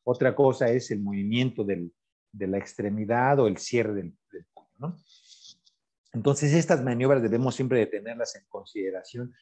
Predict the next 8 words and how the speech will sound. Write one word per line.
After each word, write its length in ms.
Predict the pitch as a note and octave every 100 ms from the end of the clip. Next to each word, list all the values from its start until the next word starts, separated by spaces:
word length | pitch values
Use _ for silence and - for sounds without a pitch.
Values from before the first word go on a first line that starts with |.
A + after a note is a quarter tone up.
| _ _ _
para 300 | A2+ G#2 G#2
que 100 | G#2+
no 220 | A2+ A#2+
queden 300 | C3 A#2+ A#2 -
lados 420 | G#2 G#2+ G#2+ G#2
oscuros 840 | F#2+ - - C3 C#3 C3+ B2+ - _ _
sin 380 | - - D#3+ C3
explorar. 460 | - - - -